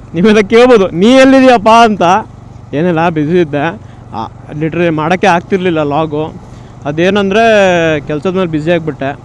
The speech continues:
"ಏನ್ ಬ್ರೋ, ಬರೀ ಕೆಲ್ಸದ ಮೇಲೆ ಬ್ಯುಸಿ ಆದ್ರೆ ಲಾಗ್ ಮಾಡೋರು ಯಾರು?" ಅಂತ ಕೇಳ್ಬೋದು.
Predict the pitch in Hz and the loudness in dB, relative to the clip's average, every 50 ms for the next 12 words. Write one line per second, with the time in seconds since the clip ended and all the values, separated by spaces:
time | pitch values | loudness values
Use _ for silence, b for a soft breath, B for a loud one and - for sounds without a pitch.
0 | - - - - - - - - 135 156 170 175 170 170 180 175 175 175 165 175 | -20 -20 -20 -20 -20 -18 -12 -8 -6 -4 -4 -2 -2 -2 0 0 -2 -2 -2 -2
1 | 170 175 170 - 175 156 156 - 185 175 185 185 180 185 180 165 175 165 175 185 | -2 -2 -2 -4 -4 -6 -4 -6 -6 -4 -4 -2 -2 -2 -2 -2 -4 -4 -2 -2
2 | 185 170 175 180 165 165 156 165 170 175 175 180 175 175 170 175 165 175 170 160 | -2 -2 -2 -2 -2 -2 -2 -2 -2 -4 -4 -2 -2 -2 -2 -2 -2 -4 -4 -4
3 | 175 156 165 165 175 180 165 175 160 143 143 156 175 190 | -6 -6 -4 -4 -4 -2 -2 -2 -4 -4 -4 -6 -6 -8